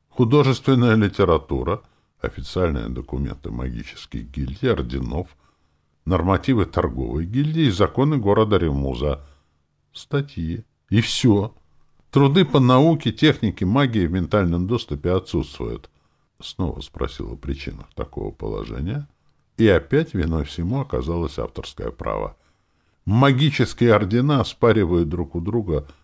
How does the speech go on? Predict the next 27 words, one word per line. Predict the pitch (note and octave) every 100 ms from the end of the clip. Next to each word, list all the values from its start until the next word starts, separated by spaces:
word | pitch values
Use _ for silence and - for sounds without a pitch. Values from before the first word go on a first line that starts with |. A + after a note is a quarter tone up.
| _
научный | D#2+ F2+ G#2 C#3 - - C2
и |
магический | D2+ D2+ F2+ - - - D2+
приоритет | - E2 D2+ E2+ - - -
на | F2
многие | D#2+ F#2+ F2+ F2 F#2
открытия. | - - D#2+ - - A1 - _ _ _ _ _
Те | -
же | G2 B1+
законы | B1 A#1+ C2+ B1 C2
Ньютона | F#2+ B2+ A#2+ A2+ F#2 E2
в |
иных | F#2 F#2+ -
реальностях | G2 F#2 F#2 F2+ - D#2+
сформулировали | - G2 E2+ F#2 G#2 A#2 A2+ A2
другие | A2 A2 A2 C3 A#2+
люди | F#2+ F2+ F2
или | F#2 F#2+
гномы, | F2 D#2+ C#2+ C2 C2 - _ _ _ _ -
а | D2
бином | C2 D2+ D2+ A1+ A#1+
его | A1+ B1
имени | F2+ D#3 D#3+ C3+ A2+
считается | - D2 F2 F2+ E2+ E2
достижением | D2 C#2+ - D2+ E2+ G2+ G2+ G2 G2+ _ _ _
местного | D#2+ D#2+ E2+ - - D#2 D#2
орка. | D#2 C#2 - - A1